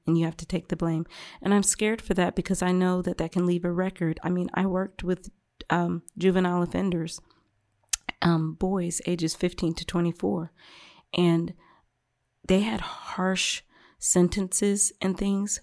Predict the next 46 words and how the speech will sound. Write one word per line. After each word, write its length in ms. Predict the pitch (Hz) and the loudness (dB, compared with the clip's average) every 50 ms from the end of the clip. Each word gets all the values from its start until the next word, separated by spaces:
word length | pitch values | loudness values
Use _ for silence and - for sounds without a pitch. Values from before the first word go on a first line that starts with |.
| - - | -12 -6
for 160 | - - 180 | 0 2 4
m-, 300 | 180 175 175 170 170 - _ _ | 4 4 4 2 -2 -8 _ _
what 260 | - - 185 170 165 | 2 2 4 4 4
we 120 | 185 185 180 | 0 -2 0
would 200 | 170 180 175 - - _ - - _ - - | 0 -2 -2 -4 -10 _ -20 -20 _ -18 -8
consider 340 | - 175 165 - 165 165 165 | -8 -6 -2 -2 0 0 0
as, 160 | 160 - - | -2 -2 -4
like, 160 | 147 - - - _ _ | -6 -8 -8 -12 _ _
minor 560 | - 165 165 160 165 165 170 180 175 180 180 - _ _ _ _ _ _ _ _ _ _ _ _ | -2 0 2 4 4 4 4 4 2 0 -4 -8 _ _ _ _ _ _ _ _ _ _ _ _
events. 340 | 170 165 185 185 190 190 - | 0 2 4 2 2 2 0
And 160 | - 180 175 175 | 2 4 4 4
then 180 | 180 185 185 | 4 2 0
to 160 | 185 - 196 | 2 0 0
hear 180 | 190 - 180 175 | 2 4 2 2
them 160 | 170 185 190 | 2 2 0
tell 220 | 196 - 208 180 185 | 0 0 0 0 0
it, 120 | 180 - | 0 0
and 120 | 175 170 165 | 2 2 2
yes, 240 | 175 170 - - - - _ - | 2 0 -2 -4 -6 -6 _ -6
I, 140 | 269 - - - - | -6 -6 -6 -2 -2
I 60 | 170 | -2
took 240 | - - - - 180 | -2 -2 -2 -2 0
it 80 | - | -2
with 100 | - 165 | 0 0
a 80 | 180 185 | 0 0
grain 240 | 170 180 165 170 175 | 2 2 4 4 4
of 80 | 180 | 2
salt, 380 | - - 156 151 156 - - - - - - - - - - - - | 2 0 0 0 0 -2 -6 -12 -18 -18 -20 -20 -20 -20 -20 -6 2
but 160 | - 196 196 | 4 4 4
a 60 | 196 | 6
lot 220 | 190 190 180 190 | 4 2 2 0
of 80 | 262 254 | -2 -2
times 260 | - 208 180 175 175 | 0 2 2 2 2
their 160 | - 175 180 | 2 0 0
offenses 460 | 175 - - 180 185 - - 180 - 180 | 2 2 0 0 0 0 -2 -4 -2 0
were 180 | 180 175 170 | 0 0 0
they 180 | 170 170 175 175 | 0 0 -2 0
were 120 | 170 175 175 | 0 0 0
left 400 | 180 180 180 185 - - - - | 0 0 -2 -2 -4 -6 -4 -4
with 140 | 175 170 | -2 0
the 80 | - 160 | 0 0
blame 320 | 160 170 180 180 180 175 | 2 4 4 4 4 2
for 100 | - - | 2 0
something 380 | 165 - - 175 170 - 170 165 | -4 -2 -2 -2 -2 0 -2 0
that 180 | 156 165 160 - | 0 0 0 0
they 240 | 160 156 170 165 | 0 0 0 -2